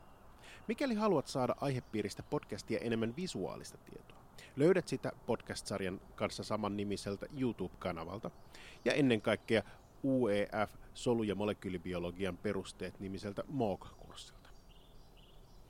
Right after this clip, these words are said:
Perusopintokurssimme on siirretty ka-, syksyllä kaksituhatta yhdeksäntoista Digicampus Moodle-alustalle, jossa moog-kurssin suorittaminen onnistuu kaikilta maailman ihmisiltä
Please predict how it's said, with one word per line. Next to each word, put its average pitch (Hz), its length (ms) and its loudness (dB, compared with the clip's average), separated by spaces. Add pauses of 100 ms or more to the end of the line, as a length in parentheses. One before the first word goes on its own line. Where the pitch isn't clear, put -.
(220)
Perusopintokurssimme 135 1000 6
on 139 60 4
siirretty 143 580 0
ka-, - 140 -2
syksyllä 117 400 0
kaksituhatta 110 520 -2
yhdeksäntoista 104 720 -2 (140)
Digicampus 101 600 -4
Moodle-alustalle, 98 840 -2 (600)
jossa - 320 2
moog-kurssin 135 760 8
suorittaminen 107 800 2
onnistuu 117 420 2
kaikilta 107 500 2
maailman 90 420 -2
ihmisiltä 92 520 -10